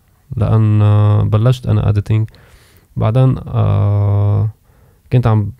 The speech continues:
إديتنج وتصوير، بس رجعت ركزت إديتنج لحتى أعرف أنا كيف بدي أصور وكيف بدي منتج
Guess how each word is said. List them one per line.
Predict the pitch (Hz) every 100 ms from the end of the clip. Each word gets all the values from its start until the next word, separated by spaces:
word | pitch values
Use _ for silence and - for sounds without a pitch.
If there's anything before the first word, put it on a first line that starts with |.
| -
إديتنج | 135 135 131
وتصوير، | 110 107 - 113 127
بس | 113
رجعت | 110 131 123
ركزت | - 131 127
إديتنج | 139 143 139 135
لحتى | 113 120 -
أعرف | 120 123 120 -
أنا | 139 135
كيف | 127 123
بدي | 110
أصور | 104 110 107 113 117
وكيف | 107 107 - 107
بدي | 104
منتج | 104 101 107 107